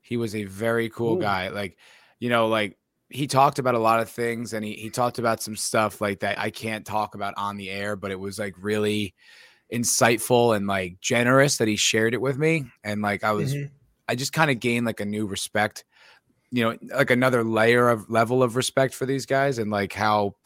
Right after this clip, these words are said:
Speaker 1: professional they are and how much they really genuinely give a shit about what they do and, like, their values therein.
Speaker 2: Mm.
Speaker 1: Yeah.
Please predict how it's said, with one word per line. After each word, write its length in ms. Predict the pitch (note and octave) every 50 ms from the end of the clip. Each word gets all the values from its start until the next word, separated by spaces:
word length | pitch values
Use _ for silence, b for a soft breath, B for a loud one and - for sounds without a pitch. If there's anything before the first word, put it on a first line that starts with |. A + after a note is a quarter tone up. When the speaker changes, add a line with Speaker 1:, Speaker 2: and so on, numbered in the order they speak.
| b b b b b b b
Speaker 1:
professional 520 | - A2+ - - C3 B2 - - C3 B2
they 200 | A#2 A#2+ A#2 A#2
are 260 | A2 A2 A2+ A2+ A2+
and 100 | A2 G2+
how 100 | F#2+ A2
much 220 | A2+ A2 A2+ G#2+ -
they 120 | G#2+ G2+
really 480 | F#2 F#2 G2 A2+ B2 B2+ B2 A#2+ A#2+ A2
genuinely 680 | F#2 - - A2+ A2 A2+ A2+ A2+ A2 G#2 G2+ G2+ F#2
give 260 | E2 F2 G#2 G#2 G2
a 60 | G#2+
shit 280 | G2+ - - G#2+ G#2 -
about 300 | - F#2 E2+ F#2+ F#2+ F#2+
what 180 | F#2+ F#2+ F#2 -
they 120 | - F#2
do 360 | F2 D#2 F2+ F#2 F#2+ G2 G2 -
and, 200 | - F2+ E2+ E2+
like, 200 | E2+ F2 E2+ -
their 140 | F#2 F2+ E2
values 680 | D#2 E2+ E2 E2+ F2+ F#2+ G2 G#2 A2+ A2+ - - - - _
therein. 520 | - G2 F#2+ F#2 F2+ F#2 F#2+ A2 B2+ C3+ - -
Speaker 2:
Mm. 280 | F#3 F3 D3 A#2+ G2 - _ _ _ _ _ _ _ _
Speaker 1:
Yeah. 260 | - A2+ G#2+ F#2 F2+